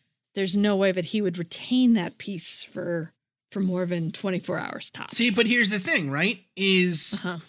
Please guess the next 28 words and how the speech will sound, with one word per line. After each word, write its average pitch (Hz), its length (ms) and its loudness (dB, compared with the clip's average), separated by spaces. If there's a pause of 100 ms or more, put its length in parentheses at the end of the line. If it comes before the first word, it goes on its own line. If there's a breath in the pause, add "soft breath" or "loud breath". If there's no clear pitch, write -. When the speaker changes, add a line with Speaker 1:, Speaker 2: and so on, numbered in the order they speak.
(2000)
Speaker 2:
if 247 240 0
Speaker 1:
He 349 100 4
would 440 140 8
never 262 180 4
get 247 200 4
it 233 60 2
in 214 80 -2
the 190 60 -2
first - 360 -4
place, - 340 -12
in 175 60 -4
Speaker 2:
if 180 80 6
Speaker 1:
my 175 120 2
Speaker 2:
they, 262 100 4
Speaker 1:
opinion. - 300 -6
Speaker 2:
i-, 208 140 -10
if 220 240 0
they 247 160 2
found 240 500 0
a 233 40 -2
material 185 380 0
like 131 200 -2
that, 117 260 -8 (120)
if 208 180 0
they 226 160 0
Speaker 1:
Okay. 139 140 0
Speaker 2:
did, 113 160 -8 (480)
right? 151 300 -4